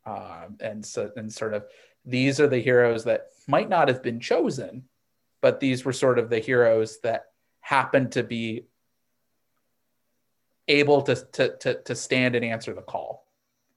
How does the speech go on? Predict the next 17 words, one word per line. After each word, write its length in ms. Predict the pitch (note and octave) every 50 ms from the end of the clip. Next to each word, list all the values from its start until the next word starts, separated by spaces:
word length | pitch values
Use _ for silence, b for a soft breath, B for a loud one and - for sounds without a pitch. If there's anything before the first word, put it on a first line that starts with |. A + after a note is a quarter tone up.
| _ _ _ _ _ _ _ _ _ _ -
And, 340 | - A2+ A2+ A2 A2 G#2+ A2
um, 320 | A2 A2 G#2 G#2+ F3 - - _ _ _ _ _ _ _ _ _ _ _ _ _ _ _ _ -
yeah, 320 | C3 C#3+ E3 D3 A#2+ - -
that's 180 | C3 A#2+ -
gonna 180 | - C3+ B2 A#2
sort 220 | A2+ - C3+ A#2+
of 60 | A2+ A2
send 200 | - B2+ B2 B2
them 100 | A#2+ A#2+
on 80 | A2+
a 60 | A2+
journey 260 | A2 - A#2+ A2+ A2+ A2
very, 260 | A2+ A2+ A#2 A#2+ A#2
very 220 | A#2 A#2 A2+ A2
far 200 | A2 - G#2 G#2
from 160 | G#2+ - G#2+
home. 220 | A2 - - C3